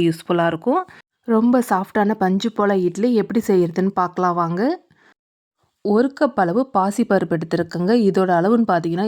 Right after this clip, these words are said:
இருநூறு கிராம். இதை ஒரு பவுல்ல சேர்த்துக்கலாங்க. அடுத்தது அதே கப்பில் வெள்ளை உளுந்து வந்து அதே கப்பில் எடுத்திருக்கேன். இதோட அளவுன்னு பார்த்தீங்கன்னா இருநூறு கிராம். இதையும் நம்ம பாசிப்பருப்போடு சேர்த்துப்போம்.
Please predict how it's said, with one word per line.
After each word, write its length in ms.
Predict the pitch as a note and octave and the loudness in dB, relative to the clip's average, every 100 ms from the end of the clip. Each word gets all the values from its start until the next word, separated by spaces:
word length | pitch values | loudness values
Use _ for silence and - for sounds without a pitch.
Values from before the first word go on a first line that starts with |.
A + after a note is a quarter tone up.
| F#3+ | 0
இருநூறு 380 | E3 F3 F#3 F3 | 0 -2 -2 -2
கிராம். 240 | E3 G#3+ D#4+ _ - | 0 -2 -2 _ -4
இதை 100 | F#3+ F#3 | 0 2
ஒரு 80 | F3+ | 2
பவுல்ல 300 | E3 F#3+ G3+ F#3 | 0 0 0 -2
சேர்த்துக்கலாங்க. 540 | E3+ E3+ E3+ E3 E3+ B3+ D4+ _ _ _ _ _ _ _ _ _ _ _ _ E3 | -4 -2 -2 0 0 -2 -4 _ _ _ _ _ _ _ _ _ _ _ _ -2
அடுத்தது 360 | G3+ A#3 G3+ A#3 G#3+ | 0 0 0 2 2
அதே 180 | G#3 C4+ C#4+ | 2 0 0
கப்பில் 340 | G3+ - F3 G#3 C#4+ F#3+ | -4 -2 -2 0 0 0
வெள்ளை 240 | G3+ C4 B3 | 2 2 2
உளுந்து 260 | G#3 F#3 F3 | 0 0 0
வந்து 180 | G3 C#4 F#3 | 0 2 2
அதே 180 | G3 A3 | 2 0
கப்பில் 280 | F#3+ F3 G3 | -2 -2 0
எடுத்திருக்கேன். 500 | E3+ E3 E3+ - C#4 B3 | 0 -2 -2 0 2 2
இதோட 220 | F#3+ G3 F3+ | 2 2 2
அளவுன்னு 260 | F#3+ A3+ F#3+ | 0 0 -2
பார்த்தீங்கன்னா 320 | D#3+ G3 G#3 D#3+ | -2 -2 0 0
இருநூறு 300 | D#3 E3+ E3 | 0 0 0
கிராம். 240 | G3 D#4 - _ _ _ _ _ _ _ - | 0 0 -6 _ _ _ _ _ _ _ -6
இதையும் 320 | A3 A3+ C4 | 0 2 2
நம்ம 160 | A#3+ F#3 B3+ A3 | 2 0 0 -2
பாசிப்பருப்போடு 600 | F#3+ F#3 G3+ F#3 E3 F3 - | -4 -2 -2 -2 -2 -2 0
சேர்த்துப்போம். 420 | E3 E3 B3 | -2 -2 -2